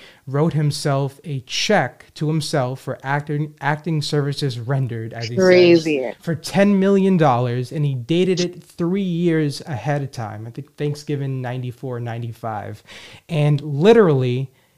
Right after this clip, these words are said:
Speaker 1: just before Thanksgiving, he got Dumb and Dumber, and it was ten million dollars his salary.
Speaker 2: Oh my gosh.
Speaker 1: Like,
Speaker 2: He
Speaker 1: and
Speaker 2: manifested that shit
Speaker 1: Yeah.
Speaker 2: before everybody was talking about manifestation.
Speaker 1: Yeah,
Speaker 2: Like,
Speaker 1: yeah.
Speaker 2: now that's just, like, a common thing that people say. Like, even my,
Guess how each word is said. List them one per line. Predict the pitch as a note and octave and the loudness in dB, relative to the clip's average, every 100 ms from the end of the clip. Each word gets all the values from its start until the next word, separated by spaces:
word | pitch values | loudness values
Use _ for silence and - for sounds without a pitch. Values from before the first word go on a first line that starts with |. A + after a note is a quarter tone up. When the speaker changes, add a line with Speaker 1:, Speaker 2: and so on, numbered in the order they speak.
| _ _ _ _ D#3 | _ _ _ _ -8
Speaker 1:
just | A#2+ F3+ F3+ | 0 2 4
before | F#3+ - F3 | 0 4 2
Thanksgiving, | F3 E3+ C3+ E3 D3+ C#3+ | 4 0 0 0 0 0
he | C3+ D3 | -2 -2
got | C3+ C3+ C3+ | -2 -2 -2
Dumb | C#3+ C#3 | -2 0
and | C3+ | 0
Dumber, | C3 C3 A#2+ A#2 A2 C#3+ | -2 -2 -2 -4 -6 -10
and | D#3+ B2+ B2 - | -6 -6 -6 -10
it | D3+ | -6
was | B2+ | -6
ten | - - E3 D3+ | -6 -2 0 2
million | C#3+ C#3 | 2 0
dollars | B2 A#2 A2+ A2 - _ - D3+ | -2 -2 -4 -6 -10 _ -20 -6
his | C#3 | -6
salary. | - B2 G#2 G#2 G#2+ G#2+ | -4 -6 -6 -10 -16 -8
Speaker 2:
Oh | D#3 D3 - | -4 -4 -4
my | D#2+ D#2+ | -8 -8
gosh. | - F2+ - - - - D3 | -4 -2 -2 -4 -6 -8 -6
Speaker 1:
Like, | C3 B2 A#2+ | -4 -4 -2
Speaker 2:
He | - | 8
Speaker 1:
and | G#3+ | 10
Speaker 2:
manifested | F#3+ F3 F3 F3+ F3 F3+ | 12 8 6 2 2 -4
that | E3 | -4
shit | E3 F3+ D#3 C#3 | -4 -4 -4 -6
Speaker 1:
Yeah. | - F#3+ | 2 4
Speaker 2:
before | A3+ A3+ A3+ A3 - | 6 10 10 8 6
everybody | G#3 G#3+ G#3 G3+ | 2 4 2 0
was | F#3+ F#3+ | 0 -2
talking | G3 F3+ F3+ | 0 -2 -2
about | F3 D3+ | -6 -6
manifestation. | D#3+ D#3+ D#3+ D#3+ - D#3 D3 E3 | -8 -12 -12 -12 -8 -8 2 4
Speaker 1:
Yeah, | G#3+ | 4
Speaker 2:
Like, | D3+ D3 - | 2 -2 -4
Speaker 1:
yeah. | D3+ G3 G3 | -2 -2 -2
Speaker 2:
now | G#3+ A3 A#3+ | 4 6 6
that's | A#3 A#3 | 4 0
just, | A#3+ A3+ | -4 -4
like, | G#3+ | 0
a | G#3 | -2
common | - F#3+ F3 F#3+ | 0 0 0 -2
thing | F3+ E3+ F3+ | -2 -2 -4
that | E3 | -8
people | F#3+ F3+ F#3 | -10 -2 -2
say. | F3+ F#3 F#3+ | 0 -2 0
Like, | F3+ E3 - | -2 -4 -4
even | G#3 G3+ | -4 -2
my, | G3 E3+ D#3 | -4 -4 -4